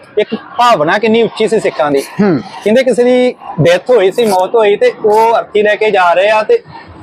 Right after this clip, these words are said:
Speaker 1: ਪ੍ਰਮਾਤਮਾ ਦਾ ਸ਼ੁਕਰਾਨਾ ਕਰਦੇ ਜਾਂਦੇ ਆ। ਤੇ ਉਸ ਜਿਹੜਾ ਵੀਰ ਗਿਆ ਵਾ ਇੱਥੋਂ ਗੁਰੂ ਸਾਹਿਬ ਜੀ ਤੋਂ ਆਗਿਆ ਲੈ ਕੇ ਪੈਸੇ ਲੈਣ ਵਾਸਤੇ, ਉਹਦੇ ਮਨ ਤੇ ਬੜਾ ਪ੍ਰਭਾਵ ਪਿਆ, ਤੇ ਉਹ ਜਦੋਂ ਸਿੱਖਾਂ ਨੂੰ ਮਿਲਿਆ, ਉਹਨੇ ਜਾ ਕੇ ਕਿਹਾ ਵੀ "ਪਾਤਸ਼ਾਹ ਜੀ ਨੇ ਮੈਨੂੰ ਤੁਹਾਡੇ ਕੋਲੇ ਮਦਦ ਲੈਣ ਵਾਸਤੇ ਭੇਜਿਆ ਏ।" ਤੇ ਪਾਤਸ਼ਾਹ ਜੀ ਨੇ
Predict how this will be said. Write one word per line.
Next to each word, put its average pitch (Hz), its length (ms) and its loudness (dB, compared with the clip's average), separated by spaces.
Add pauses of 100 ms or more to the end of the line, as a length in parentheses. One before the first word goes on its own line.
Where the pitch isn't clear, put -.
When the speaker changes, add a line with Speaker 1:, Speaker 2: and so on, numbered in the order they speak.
(320)
Speaker 1:
ਪ੍ਰਮਾਤਮਾ 190 460 0
ਦਾ 220 80 2
ਸ਼ੁਕਰਾਨਾ 185 400 0
ਕਰਦੇ 175 280 -2
ਜਾਂਦੇ 139 300 0
ਆ। 131 40 -6 (1000)
ਤੇ 247 240 2
ਉਸ 262 140 -2 (240)
ਜਿਹੜਾ 202 260 2
ਵੀਰ 202 280 2
ਗਿਆ 190 300 2
ਵਾ 226 100 0
ਇੱਥੋਂ 220 220 -2
ਗੁਰੂ 202 260 2
ਸਾਹਿਬ 190 240 -2
ਜੀ 214 80 0
ਤੋਂ 220 100 2
ਆਗਿਆ 180 280 0
ਲੈ 185 180 2
ਕੇ 190 140 -4
ਪੈਸੇ 175 300 0
ਲੈਣ 202 160 0
ਵਾਸਤੇ, 147 380 -2 (720)
ਉਹਦੇ 269 160 4
ਮਨ 240 180 0
ਤੇ 233 100 0
ਬੜਾ 233 180 2
ਪ੍ਰਭਾਵ 233 340 0
ਪਿਆ, 196 200 0
ਤੇ 226 140 -2
ਉਹ 226 120 2
ਜਦੋਂ 220 180 0
ਸਿੱਖਾਂ 202 300 -4
ਨੂੰ 214 80 0
ਮਿਲਿਆ, 196 260 2
ਉਹਨੇ 214 140 -2
ਜਾ 202 140 2
ਕੇ 196 120 -2
ਕਿਹਾ 196 180 0
ਵੀ 220 80 -4
"ਪਾਤਸ਼ਾਹ 190 420 -2
ਜੀ 190 100 0
ਨੇ 196 80 0
ਮੈਨੂੰ 185 440 0
ਤੁਹਾਡੇ 180 300 0
ਕੋਲੇ 185 280 0
ਮਦਦ 170 340 0
ਲੈਣ 190 220 0
ਵਾਸਤੇ 151 300 -2
ਭੇਜਿਆ 156 420 0
ਏ।" 160 80 0 (960)
ਤੇ 208 80 2
ਪਾਤਸ਼ਾਹ 190 480 0
ਜੀ 208 140 2
ਨੇ 208 340 -2